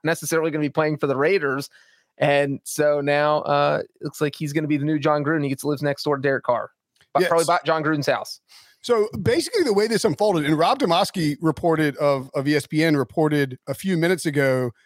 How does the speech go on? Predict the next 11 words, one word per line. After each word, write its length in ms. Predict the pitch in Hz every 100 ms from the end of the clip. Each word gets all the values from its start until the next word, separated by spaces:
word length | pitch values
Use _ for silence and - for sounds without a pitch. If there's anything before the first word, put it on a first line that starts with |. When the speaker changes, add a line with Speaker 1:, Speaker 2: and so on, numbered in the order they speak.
| _ _
Speaker 2:
that 520 | 127 151 143 139 - - _ _ _
the 80 | 156
Packers 560 | - - 185 220 175 139
were 420 | 147 156 147 143 -
willing 720 | 143 147 165 196 220 220 226 - _ _ _ _ _ _ _ -
to 240 | 175 156
pay 640 | - - 208 208 175 139 131
Davante 520 | 135 151 170 170 151
Adams 380 | 160 160 147 127
exactly 720 | 160 135 117 151 190 - 185
what 400 | 127 - 165